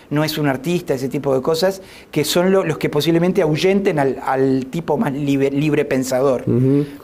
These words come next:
Speaker 1: Pero si uno ve las ofertas teatrales, no puede decir hoy en la cartelera que haya una cartelera de, de, de signo ideológico,
Speaker 2: Ujú.
Speaker 1: para nada.
Speaker 2: O, o también a veces te la cuestionaban, creo que no, en otra época no tan lejana,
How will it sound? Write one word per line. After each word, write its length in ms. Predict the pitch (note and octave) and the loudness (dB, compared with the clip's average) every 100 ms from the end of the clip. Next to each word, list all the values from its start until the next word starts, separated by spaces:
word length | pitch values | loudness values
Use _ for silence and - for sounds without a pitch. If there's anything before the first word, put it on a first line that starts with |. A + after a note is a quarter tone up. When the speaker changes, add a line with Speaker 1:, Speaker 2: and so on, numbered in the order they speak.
| - | -6
Speaker 1:
Pero 220 | D#3+ D#3 | -2 0
si 160 | D3 - | 2 2
uno 200 | F#3+ G#3 | 4 4
ve 100 | F#3+ | 4
las 180 | G#3+ D3+ | 4 2
ofertas 340 | E3+ F3+ E3+ F#3 | 0 0 -2 0
teatrales, 540 | D#3+ C#3 D#3 G#3 G#3 | 0 2 2 2 0
no 300 | C#3+ D3 D#3 | 0 2 0
puede 260 | E3 F3 D#3+ | 2 2 4
decir 360 | C#3 C3+ D#3 | 2 0 0
hoy 160 | D#3 D#3 | 2 2
en 60 | C#3 | 2
la 100 | B2+ | 0
cartelera 640 | C3+ C#3 C3+ D3+ D#3+ G3+ - - - | -2 -2 0 2 2 -2 -10 -20 -4
que 160 | C#3+ D3 | 0 2
haya 340 | D3 D#3 D#3 | 2 2 0
una 340 | D#3 D3+ D3+ | 0 0 0
cartelera 640 | C#3+ C#3 C#3+ C#3 D3+ D#3+ E3 | -2 -2 0 2 4 4 2
de, 360 | C3 B2 A#2 A2+ | -2 -2 0 -2
de, 560 | A2+ A#2+ A2 G#2+ G#2 - - - | -4 -4 -2 -4 -6 -14 -20 -8
de 260 | C3+ B2 B2+ | -4 -2 -2
signo 560 | - F3+ E3 C#3+ B2 B2 | 0 0 2 2 0 0
ideológico, 680 | B2 A2+ A#2+ D#3+ C#3+ C3 | 2 2 2 0 0 0
Speaker 2:
Ujú. 80 | B2+ | 2
Speaker 1:
para 140 | C3 A#2 | 2 0
nada. 220 | C3+ A2+ - - | -2 -4 -12 -2
Speaker 2:
O, 420 | F3 G3 A3 G3+ - | 2 4 4 2 2
o 140 | D#3 | 2
también 320 | D#3 D3 E3 | 2 2 4
a 60 | F#3 | 4
veces 180 | F#3 G3 | 2 2
te 80 | F#3 | 2
la 140 | D3 | 2
cuestionaban, 720 | B2 A2+ C#3 D3+ E3+ F#3 F3 - - - - | 0 0 0 2 2 2 0 -4 -20 -16 -2
creo 180 | - B2 | 0 2
que 100 | B2+ | 2
no, 200 | C3+ A#2+ | 2 0
en 160 | B2+ C3 | 2 2
otra 220 | B2+ C#3+ | 4 2
época 280 | C#3 - B2 | 2 2 4
no 240 | C#3+ D3+ | 4 2
tan 240 | - B2+ | 2 2
lejana, 600 | A#2+ A2 D3 C#3 E3 F#3+ | 2 2 0 2 0 -2